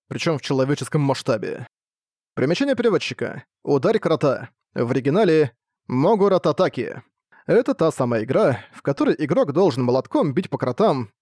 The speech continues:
или не обязательно кротам, которые случайным образом вылезают из лунок. В англоязычной среде известно как Whack-A-Mole. Теперь к тому же придется закапывать все эти дыры.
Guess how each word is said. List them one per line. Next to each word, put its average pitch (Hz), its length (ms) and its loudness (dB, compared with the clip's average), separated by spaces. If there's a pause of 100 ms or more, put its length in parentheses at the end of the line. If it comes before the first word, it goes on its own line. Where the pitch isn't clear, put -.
(280)
или 226 220 2
не 175 100 2
обязательно 127 380 -2
кротам, 143 500 0 (340)
которые 170 320 0
случайным 139 480 -2
образом 143 400 0
вылезают 131 400 0
из 135 140 -2
лунок. 147 420 -2 (720)
В 123 140 -4
англоязычной 135 580 -2
среде 175 320 0
известно 139 460 0
как - 240 -2 (200)
Whack-A-Mole. 135 680 0 (800)
Теперь 269 280 -2
к - 100 -14
тому 156 220 0
же 135 120 -2
придется 131 420 -2
закапывать 139 520 -2
все - 180 -2
эти 131 140 -2
дыры. 117 360 -2